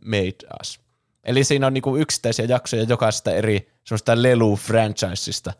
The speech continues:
Esimerkiksi Star Wars, My Little Pony, Barbie, Star Trek,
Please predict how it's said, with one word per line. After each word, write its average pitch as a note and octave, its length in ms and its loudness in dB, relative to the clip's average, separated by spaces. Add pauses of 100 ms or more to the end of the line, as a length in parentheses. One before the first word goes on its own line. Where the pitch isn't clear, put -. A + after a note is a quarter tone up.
(180)
Esimerkiksi G#2+ 760 -2 (580)
Star C#3+ 520 4
Wars, G#2+ 480 0 (640)
My F3 340 4
Little D#3+ 260 0
Pony, A#2+ 640 4 (460)
Barbie, B2+ 760 2 (1120)
Star D#3+ 440 4
Trek, D3+ 540 0